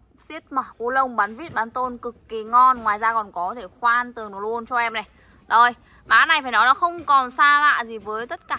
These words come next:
quý khách hàng rồi. Trước các bác mua cả hơn một triệu luôn. Ngày hôm nay giá đảm bảo bao rẻ toàn thị trường cho tất cả quý khách hàng luôn anh em ạ. Ôi,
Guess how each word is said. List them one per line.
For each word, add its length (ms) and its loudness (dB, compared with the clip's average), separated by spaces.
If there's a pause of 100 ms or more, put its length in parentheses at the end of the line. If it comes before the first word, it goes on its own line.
(140)
quý 120 -20
khách 80 -12
hàng 140 -6
rồi. 160 -18 (180)
Trước 180 -10
các 80 -18
bác 160 -2
mua 220 -8
cả 160 -6
hơn 280 -4
một 140 -12
triệu 260 -8
luôn. 200 -2 (480)
Ngày 120 4
hôm 180 0
nay 320 2
giá 240 6
đảm 240 2
bảo 280 0
bao 380 4
rẻ 180 0
toàn 320 -2
thị 300 -20
trường 300 -12
cho 60 -18
tất 240 -18
cả 220 -4 (120)
quý 100 -18
khách 100 -16
hàng 200 -10
luôn 120 -10
anh 200 -8
em 140 -8
ạ. 160 0 (920)
Ôi, 400 2